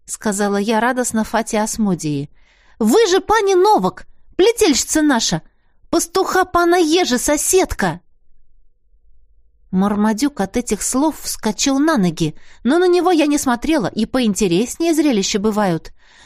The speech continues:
Например, когда прекрасное, гладкое, как полированный оникс, тело корежится, сбрасывая наколдованный морок,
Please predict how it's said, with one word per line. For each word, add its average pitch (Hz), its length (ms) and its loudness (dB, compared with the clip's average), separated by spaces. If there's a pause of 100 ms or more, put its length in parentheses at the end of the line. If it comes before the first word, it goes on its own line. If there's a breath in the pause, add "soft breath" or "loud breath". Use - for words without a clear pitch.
(140 soft breath)
Например, 226 560 0
когда 220 340 -2
прекрасное, 226 720 -2
гладкое, 196 760 -2
как 208 260 -6
полированный 214 800 -2
оникс, 220 560 -2
тело 240 400 -2
корежится, 220 880 -2 (440 loud breath)
сбрасывая 262 840 -2
наколдованный 247 880 0
морок, 262 520 0